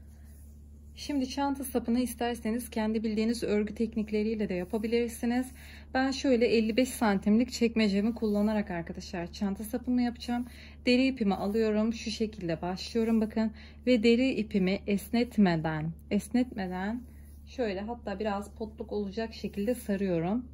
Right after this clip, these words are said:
Esnetirseniz elli beş santimden yaptığınız zaman daha kısa bir, e, çanta sapınız olacaktır.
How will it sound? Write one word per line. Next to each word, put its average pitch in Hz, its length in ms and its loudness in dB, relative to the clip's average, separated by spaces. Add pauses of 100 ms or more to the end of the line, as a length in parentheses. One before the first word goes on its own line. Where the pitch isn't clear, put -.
(220)
Esnetirseniz 262 880 0 (460)
elli 226 260 -2
beş 254 120 0
santimden 208 720 -2 (640)
yaptığınız 233 520 -2
zaman 226 300 0
daha 226 240 0
kısa 196 300 -2
bir, 262 300 0 (720)
e, 175 480 -2 (200)
çanta 240 380 -2
sapınız 220 460 -4
olacaktır. 202 800 -6